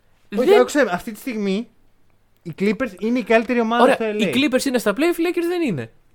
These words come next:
Speaker 1: De facto πράγματα. Έχουν προχωρήσει
Speaker 2: Και
Speaker 1: παραπάνω από εμάς.
Speaker 2: μάλιστα,
Speaker 1: Είναι
Speaker 2: και
Speaker 1: καλύτεροι
Speaker 2: μάλιστα,
Speaker 1: φέτος.
Speaker 2: πόσα παιχνίδια κέρδισαν οι Lakers χωρίς τον Davis;
Speaker 1: Περίμενε, γιατί δεν υπήρχε και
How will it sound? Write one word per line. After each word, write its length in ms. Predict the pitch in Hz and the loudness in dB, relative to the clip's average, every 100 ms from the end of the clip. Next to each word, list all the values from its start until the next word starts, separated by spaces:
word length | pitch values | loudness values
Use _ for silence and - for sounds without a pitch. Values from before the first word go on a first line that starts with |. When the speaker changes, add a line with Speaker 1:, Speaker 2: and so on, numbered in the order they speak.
| 202 | -4
Speaker 1:
De 40 | 359 330 | -2 -2
facto 200 | - 185 | -2 -2
πράγματα. 500 | 151 127 127 120 143 | 0 -2 -2 -2 -2
Έχουν 180 | 254 269 | -2 -2
προχωρήσει 360 | 247 240 233 | 2 2 2
Speaker 2:
Και 60 | - | 2
Speaker 1:
παραπάνω 260 | 214 202 208 | 2 4 6
από 100 | 208 | 6
εμάς. 40 | |
Speaker 2:
μάλιστα, 420 | 254 - 165 190 | 4 2 -4 -4
Speaker 1:
Είναι 240 | - 339 370 | -2 0 0
Speaker 2:
και 60 | 370 | 0
Speaker 1:
καλύτεροι 220 | 339 185 196 | 2 4 6
Speaker 2:
μάλιστα, 380 | 190 180 - | 6 2 2
Speaker 1:
φέτος. 140 | 190 143 226 | 0 2 2
Speaker 2:
πόσα 200 | - 247 | 2 0
παιχνίδια 440 | 208 151 226 214 | -4 -4 -6 -6
κέρδισαν 400 | 196 220 208 190 180 | -6 -6 -6 -8 -8
οι 140 | 202 202 | -8 -10
Lakers 100 | 208 | -12
χωρίς 240 | - 196 - | -10 -10 -10
τον 140 | 185 170 | -12 -8
Davis; 320 | 165 120 131 _ _ _ _ _ _ _ _ _ _ _ _ | -8 -8 -12 _ _ _ _ _ _ _ _ _ _ _ _
Speaker 1:
Περίμενε, 340 | - 147 160 190 | -4 -2 0 -2
γιατί 160 | 170 | -4
δεν 120 | 185 202 | -6 -6
υπήρχε 500 | 196 190 214 208 - - | -6 -4 -4 -4 -6 -16
και 120 | - | -4